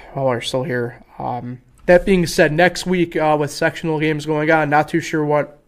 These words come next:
where we'll be planted at podcast-wise, if we're able to do one even next week. Uh, I know me and Nick will probably be somewhere, depending upon where games are and when they are. Um, we may be,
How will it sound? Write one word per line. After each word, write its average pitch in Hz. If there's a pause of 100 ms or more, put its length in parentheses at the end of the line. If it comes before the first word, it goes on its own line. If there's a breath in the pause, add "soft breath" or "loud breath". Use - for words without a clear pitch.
where 160
we'll 156
be 151
planted 160
at 151
podcast-wise, 160
if 139
we're 139
able 147
to 139
do 139
one 160
even 170
next 170
week. 185 (500 soft breath)
Uh, 139
I 131
know 139
me 143
and 135
Nick 139
will 135
probably 147
be 147
somewhere, 151
depending 143
upon 135
where 139
games 135
are 135
and 131
when 127
they 131
are. 147 (580 soft breath)
Um, 123 (1120)
we 135
may 135
be, 131